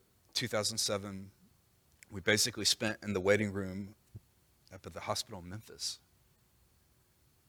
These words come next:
And there'd be some days that it looked like my dad was rallying and we're, we're super hopeful. Then there'd be days where we're just crushed and we're having those awkward conversations that nobody wants to have at the hospital.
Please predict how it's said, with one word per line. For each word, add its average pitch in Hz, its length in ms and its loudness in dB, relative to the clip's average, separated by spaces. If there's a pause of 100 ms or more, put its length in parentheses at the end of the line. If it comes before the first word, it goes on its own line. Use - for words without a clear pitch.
(220)
And 107 80 -8
there'd 107 100 4
be 113 80 2
some 131 260 8
days 113 320 8
that 98 280 -2
it 104 80 -6
looked 104 240 -6
like 110 100 -2
my 101 100 -2
dad 104 240 2
was 95 180 -4
rallying 104 480 2
and 98 100 -14
we're, 92 160 -16 (120)
we're 98 260 -16 (180)
super - 280 -2
hopeful. 110 520 -4
Then 95 300 -14
there'd 90 180 -12
be 92 100 -14
days 98 420 -2
where 92 220 -8
we're 95 220 -12
just - 260 -4
crushed - 460 -2
and 92 100 -14
we're 90 80 -14
having 95 260 -4
those 87 260 -12
awkward 98 340 -2
conversations 98 640 -10
that 87 180 -20
nobody 101 460 -8
wants 90 320 -12
to 101 80 -12
have 101 520 -6
at 107 120 -20
the 95 80 -20
hospital. 104 480 -14